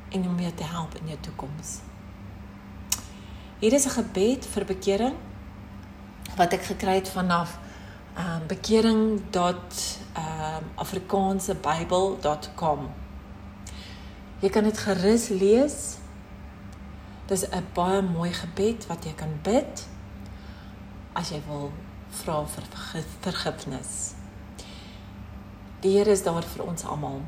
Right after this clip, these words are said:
Die Here sorg vir ons. En bid saam met my hierdie gebed, soos wat jy dit op jou eie gaan lees. Baie dankie dat jy hierdie toep sal deel met iemand, dat jy ons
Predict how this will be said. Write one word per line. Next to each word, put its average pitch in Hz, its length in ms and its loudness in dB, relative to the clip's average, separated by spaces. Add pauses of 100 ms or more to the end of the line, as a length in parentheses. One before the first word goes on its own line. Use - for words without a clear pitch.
(240)
Die 175 200 4
Here 202 180 6
sorg 175 340 0
vir - 240 -6
ons. - 480 -6 (1600)
En 185 200 4
bid 214 220 2
saam 196 260 2
met 180 180 -2
my 143 240 -6 (180)
hierdie 170 200 -2
gebed, - 640 -8 (920)
soos - 240 -6
wat 165 160 -6
jy 165 120 -2
dit 156 240 -4
op - 100 -10
jou - 120 -2
eie 165 220 -2
gaan 160 260 -4
lees. 147 520 -4 (1300)
Baie 214 240 10
dankie 175 440 2 (360)
dat 175 200 -2
jy 170 80 -2
hierdie 190 440 4
toep 269 260 4
sal 196 300 2
deel 196 260 8
met 226 160 6
iemand, 269 380 0 (340)
dat 165 160 -4
jy 165 220 -4
ons 160 280 -4